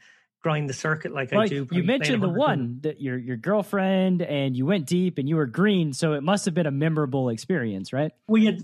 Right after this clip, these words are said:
Speaker 1: that one was kinda special. The reason being was I think it's the first tournament I ever satellited into, from an online satellite into a live event,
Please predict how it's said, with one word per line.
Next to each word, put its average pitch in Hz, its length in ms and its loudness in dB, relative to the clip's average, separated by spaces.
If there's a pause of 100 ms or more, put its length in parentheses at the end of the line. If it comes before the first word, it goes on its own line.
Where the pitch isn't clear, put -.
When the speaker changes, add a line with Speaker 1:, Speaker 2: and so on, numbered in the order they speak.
Speaker 1:
that 247 160 2
one 320 160 -2
was 247 140 0
kinda 196 220 0
special. 160 420 -4
The 160 100 -2
reason 185 360 0
being 165 440 0
was 151 520 -4 (320)
I 139 60 -10
think 214 280 -2
it's 240 140 -6
the 170 60 -6
first 160 340 -2
tournament 160 280 0
I 160 60 -4
ever 147 160 -2
satellited 160 720 -4
into, 156 480 -2
from 143 220 -6
an 143 80 -4
online 147 340 -2
satellite 147 300 -6
into 143 200 -6
a - 20 -4
live 143 280 -2
event, 139 260 -6